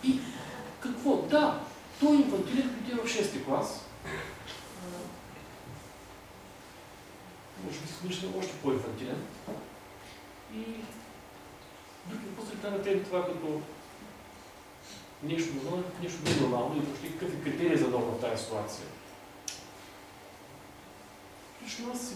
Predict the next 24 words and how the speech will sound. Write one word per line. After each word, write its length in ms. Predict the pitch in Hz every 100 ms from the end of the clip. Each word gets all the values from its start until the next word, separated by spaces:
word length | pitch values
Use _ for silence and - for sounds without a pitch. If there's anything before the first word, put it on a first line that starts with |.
| 196
мисля, 240 | 208 226 233
че 400 | 233 - 214 214
в, 680 | 202 - - 180 180 - -
а, 60 | 175 165 165 160 156 151 -
църквата, 640 | - 220 220 214 - 190 214 - - - - - -
както 300 | - 165 -
и 40 | 143
в 140 | 135
астрономията, 680 | 139 - 131 147 135 - 160 - - - - -
много 220 | 185 180
често, 240 | - 135 151
виждайки 340 | 151 185 185 151
светлината 360 | - 180 151
на 80 | 151
някаква 200 | 165 156
звезда, 420 | 139 127 123 180 - - - - -
забравяме, 360 | - 151 208 196
че 120 | -
тя 60 | 190
е 40 |
изчезнала 420 | 185 196 185 165
преди 220 | 151 156
милиони 220 | 151 143 131
години. 340 | 117 107 107